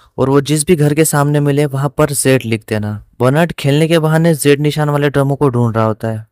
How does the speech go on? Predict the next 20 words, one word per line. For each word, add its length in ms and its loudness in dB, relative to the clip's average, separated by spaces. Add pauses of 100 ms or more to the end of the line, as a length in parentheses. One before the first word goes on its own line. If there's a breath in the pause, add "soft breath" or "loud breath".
और 80 0
उसको 220 0
मिल 180 4
भी 120 2
जाते 280 0
हैं 260 -4
और 160 2
वो 120 2
जोरो 340 2
के 140 -2
कहे 240 0
मुताबिक 520 0
उस 140 -4
घर 160 0
के 120 0
सामने 320 -2
जेड 260 0
लिख 240 -4
देता 260 -2
है। 220 -6